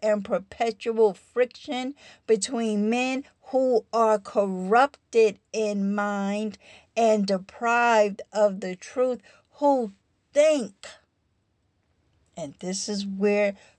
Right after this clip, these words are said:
the whole crux of tonight's message is all about, "who think that godliness is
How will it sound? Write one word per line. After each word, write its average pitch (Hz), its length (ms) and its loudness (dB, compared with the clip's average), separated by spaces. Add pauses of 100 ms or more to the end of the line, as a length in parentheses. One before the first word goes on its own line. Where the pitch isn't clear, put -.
the 175 140 -6
whole 196 300 2
crux - 760 -2 (200)
of 190 300 -4
tonight's 180 680 -6
message 185 800 -6
is 165 260 -12
all 175 260 -4
about, 175 540 -4 (1300)
"who 285 500 2 (320)
think 269 500 0 (420)
that 185 440 0
godliness 240 1200 0 (160)
is 220 240 4